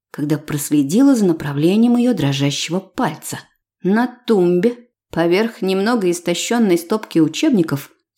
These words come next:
лежала доска. Спиритическая доска из комедийных или страшных американских фильмов. Понятное дело, что раньше её там не было. И быть не могло.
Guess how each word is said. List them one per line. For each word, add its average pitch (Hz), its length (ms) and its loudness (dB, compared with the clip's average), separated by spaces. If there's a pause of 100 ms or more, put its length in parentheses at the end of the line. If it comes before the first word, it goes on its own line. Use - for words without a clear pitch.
лежала 160 540 2
доска. 214 720 -4 (260)
Спиритическая 254 1160 0
доска 208 500 -2
из 226 160 -2
комедийных 208 880 2
или 143 280 2
страшных 151 800 -4
американских 139 720 -2
фильмов. 160 640 -2 (340)
Понятное 170 520 -2
дело, 190 280 0
что 147 300 -8
раньше 151 340 0
её 160 100 2
там 196 200 -2
не 175 120 2
было. 131 360 -6 (260)
И 156 140 0
быть 190 420 -2
не 143 80 0
могло. 202 560 0